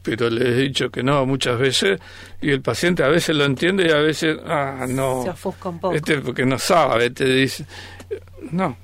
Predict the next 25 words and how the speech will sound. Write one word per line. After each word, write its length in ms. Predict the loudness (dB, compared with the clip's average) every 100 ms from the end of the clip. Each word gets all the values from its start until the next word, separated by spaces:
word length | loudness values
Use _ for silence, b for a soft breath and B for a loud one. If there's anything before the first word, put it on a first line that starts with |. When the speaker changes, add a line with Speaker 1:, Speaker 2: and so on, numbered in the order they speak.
| -4
Speaker 1:
no 160 | -2
es 160 | -2 -4
así. 280 | -8 -6 -8 -10 -18 -16 -8
Yo 180 | 0
necesito 580 | 2 2 0 0 0 0
que 100 | 2
vos 220 | 4 2
quedes 240 | 2 2 4
conforme. 600 | 2 0 0 0 -2 -8 -14 -8
Speaker 2:
No. 80 | -2
Speaker 1:
Para 160 | 0 0
que 120 | 2
vos 160 | 2 2
quedes 240 | 2 2
conforme, 600 | 2 4 6 6 6 4 0
yo 300 | -2 4 4
tengo 320 | 4 2 4 2
que 80 |
quedar 280 | 4 4 4
conforme 520 | 4 0 4 4 4 4
en 80 |
lo 120 | 2 2
que 160 | 2
hice. 320 | 2 0 -6 -10 -16
Speaker 2:
Ujú. 460 | -16 -16 -14 -14